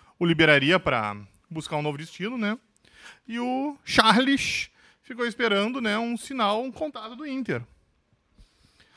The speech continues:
Parecia que, desta vez, o casamento fecharia para uma segunda passagem. Porém, o presidente Alessandro Barcelos disse que, por mais que goste do Arangues, e ele gosta mesmo, né, ele é um admirador,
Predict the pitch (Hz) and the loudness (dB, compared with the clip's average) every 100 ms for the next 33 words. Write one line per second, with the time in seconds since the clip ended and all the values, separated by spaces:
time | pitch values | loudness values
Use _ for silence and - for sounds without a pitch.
0 | _ _ 190 214 202 - 208 247 196 160 | _ _ -8 -8 -10 -12 -16 -12 -4 -4
1 | 139 135 151 214 196 185 247 - - 285 | -2 -2 -2 -2 0 0 -2 -6 -10 0
2 | 262 233 208 202 214 - 240 277 240 233 | 2 4 2 0 -2 0 0 2 2 0
3 | 247 - _ _ _ - 202 220 214 220 | -6 -10 _ _ _ 0 2 4 0 0
4 | 220 226 247 - 214 175 123 - - 285 | 2 2 2 0 -4 -4 -12 -14 -4 0
5 | 214 247 330 _ _ _ _ _ - 131 | 2 2 -2 _ _ _ _ _ -12 -6
6 | 135 160 147 160 175 170 185 185 185 - | -2 0 0 0 -4 -4 -6 -4 -4 -4
7 | 170 196 196 160 208 214 190 147 113 - | -6 -6 -8 -10 -14 -14 -14 -12 -12 -14
8 | _ _ - _ 196 160 151 185 165 131 | _ _ -20 _ -4 0 0 0 -6 -8
9 | 131 151 190 156 127 120 160 120 151 123 | -4 -4 -4 -6 -4 -4 -6 -4 -4 -4
10 | 143 - 123 127 165 120 117 117 127 139 | -8 -8 -10 -10 -12 -14 -12 -8 -6 -6
11 | 131 131 113 120 147 | -6 -8 -8 -10 -12